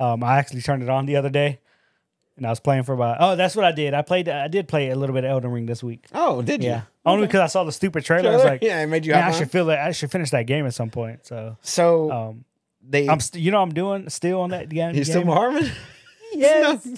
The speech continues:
Speaker 2: No, no
Speaker 1: Bro, you know what level I am? I'm, like, one eighty-four. <laughs>
Speaker 2: There's no point to you farming anymore. You can beat the whole game.
Speaker 1: I was like,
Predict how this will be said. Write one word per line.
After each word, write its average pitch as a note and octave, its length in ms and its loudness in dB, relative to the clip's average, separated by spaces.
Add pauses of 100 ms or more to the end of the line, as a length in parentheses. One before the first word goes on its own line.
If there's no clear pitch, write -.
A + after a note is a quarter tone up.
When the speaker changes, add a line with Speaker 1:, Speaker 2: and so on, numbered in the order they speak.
(140)
Speaker 2:
No, C#4 100 0
no C4+ 60 0
Speaker 1:
Bro, B3 160 4
you A#3+ 160 0
know C4 80 4
what A#3+ 120 2
level A3 300 2
I A#3+ 120 6
am? C4 280 0 (380)
I'm, G3+ 100 2
like, G#3 180 0
one E3+ 200 0
eighty-four. F3+ 640 0
<laughs> - 40 -14
Speaker 2:
There's C4+ 160 -4
no B3+ 200 6
point C4 260 2
to C4+ 80 -6
you C#4 140 0
farming C4+ 360 4
anymore. A#3+ 220 4
You A3+ 80 2
can A3+ 100 -6
beat A#3+ 140 -6
the B3 100 2
whole B3 200 0
game. A3+ 400 0 (1400)
Speaker 1:
I - 720 -10
was - 80 -2
like, - 160 -4